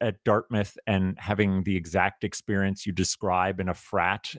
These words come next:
um, with a floor covered in beer and piss and, and vomit. <laughs> And I try not to make an author's experience my guide to their fiction, but it was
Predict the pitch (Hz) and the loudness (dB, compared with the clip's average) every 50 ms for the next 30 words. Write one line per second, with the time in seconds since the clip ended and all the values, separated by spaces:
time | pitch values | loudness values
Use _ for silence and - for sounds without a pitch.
0 | - - 113 95 90 95 95 104 95 - 92 - - - 104 98 95 95 95 87 | -4 0 2 2 2 2 2 0 0 -2 -2 -8 -6 -6 -2 0 2 2 2 0
1 | - - - 110 95 85 101 92 85 87 76 - 101 95 90 87 82 - _ - | -2 -6 -2 -2 0 2 0 -2 -2 -4 -4 0 0 0 0 0 -2 -6 _ -6
2 | 107 95 92 92 90 90 90 90 87 82 _ - - 98 90 - - 98 92 87 | -2 0 0 2 2 2 0 0 -2 -4 _ -2 -2 -2 -2 0 -2 0 0 2
3 | 87 85 87 - - 95 92 92 87 - 101 92 78 107 - 120 113 - - - | 2 0 -2 -2 -2 -2 0 0 2 4 4 4 4 2 0 0 0 0 -2 -6
4 | - - - - - - - - - - - 139 117 113 117 113 113 107 104 104 | -6 -6 -12 -14 -12 -10 -8 -6 -6 -6 -6 -8 -6 -2 0 2 2 2 2 2
5 | 104 98 - - 131 135 139 135 135 127 127 - - 123 117 107 107 104 - - | 0 -2 -2 0 0 0 2 2 2 2 0 0 -2 0 2 2 2 0 0 -2
6 | 98 95 - - 113 110 - 107 101 92 104 95 - - - - 160 156 156 151 | -4 -2 2 4 4 4 4 2 -2 0 -2 -4 -6 -6 -2 0 0 2 2 2
7 | 143 139 127 120 - - - 104 95 98 95 82 82 - 98 90 98 107 120 135 | 2 0 -2 -2 -4 -4 0 2 2 2 2 0 -2 -2 0 2 2 0 -2 -4
8 | 127 - - 131 120 113 110 - - - 123 - - - 165 156 165 180 190 _ | -8 -8 -4 2 2 2 2 2 0 -2 -2 0 0 0 0 2 0 0 -2 _
9 | - - - - - - - _ _ - 165 - - 185 - | -10 -18 -18 -18 -18 -20 -20 _ _ 0 0 2 2 0 -2